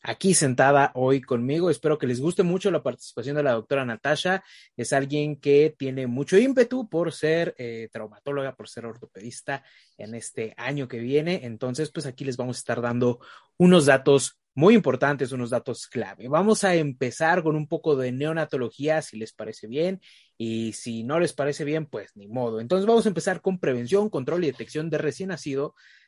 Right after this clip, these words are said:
a término sano en el primer nivel. Acuérdense que el primer nivel es esencial para esto. Y vamos a empezar con el punto más importante, uno de los puntos más importantes, como siempre les digo que son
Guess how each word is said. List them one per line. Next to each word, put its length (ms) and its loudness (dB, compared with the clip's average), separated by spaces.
a 100 -8
término 520 0
sano 580 -2
en 200 2
el 180 0
primer 440 0
nivel. 260 -6
Acuérdense 400 -4
que 100 -4
el 80 -4
primer 360 -2
nivel 340 0
es 240 -2
esencial 720 -4
para 280 -6
esto. 300 -16
Y 120 0
vamos 260 4
a 40 6
empezar 420 4
con 160 0
el 200 -2
punto 360 -2
más 340 -6
importante, 600 -4
uno 240 -4
de 80 0
los 140 -8
puntos 280 -10
más 160 -10
importantes, 580 -4
como 180 -20
siempre 280 -20
les 100 -20
digo 220 -20
que 120 -20
son 240 -20